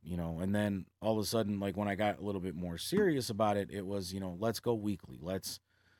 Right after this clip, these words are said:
let's make sure we're putting something out every week. I don't wanna fall behind on certain things." And every time I would get in front of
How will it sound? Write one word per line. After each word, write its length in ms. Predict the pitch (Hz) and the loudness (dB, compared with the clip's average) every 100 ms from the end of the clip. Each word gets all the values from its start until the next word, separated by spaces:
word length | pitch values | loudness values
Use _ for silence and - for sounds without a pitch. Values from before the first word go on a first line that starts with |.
| _ _ - | _ _ 4
let's 240 | 127 127 | 6 6
make 220 | 127 131 | 4 4
sure 280 | - - 135 | 4 4 4
we're 220 | 113 117 | 4 2
putting 360 | 117 - 127 117 | 0 2 2 4
something 380 | - 120 113 107 | 0 0 0 2
out 240 | 104 101 | 4 2
every 300 | 92 104 101 | 2 2 2
week. 380 | 95 117 101 - | 0 2 2 2
I 120 | 90 | 2
don't 140 | 107 107 | 4 2
wanna 220 | 110 104 | 2 0
fall 380 | - 117 107 104 | 0 2 2 2
behind 800 | 98 87 127 135 110 101 95 - _ _ _ _ _ _ _ _ _ - | 0 -2 -2 0 0 0 -4 -8 _ _ _ _ _ _ _ _ _ -2
on 240 | 107 101 | 0 0
certain 420 | 90 - 98 82 | -2 -4 -4 -8
things." 540 | 87 92 73 76 - - _ _ _ _ _ _ _ _ _ _ _ _ _ _ _ - - | -8 -8 -8 -12 -12 -12 _ _ _ _ _ _ _ _ _ _ _ _ _ _ _ -20 -4
And 460 | 123 123 123 120 113 - _ _ _ _ _ _ _ _ _ _ _ _ _ - | 4 6 6 4 0 -6 _ _ _ _ _ _ _ _ _ _ _ _ _ 6
every 240 | 139 165 | 8 8
time 240 | 160 143 | 8 10
I 80 | 135 | 10
would 160 | 131 123 | 10 8
get 160 | 123 | 6
in 80 | 117 | 6
front 260 | 113 117 113 | 2 4 6
of 300 | 113 98 | 4 2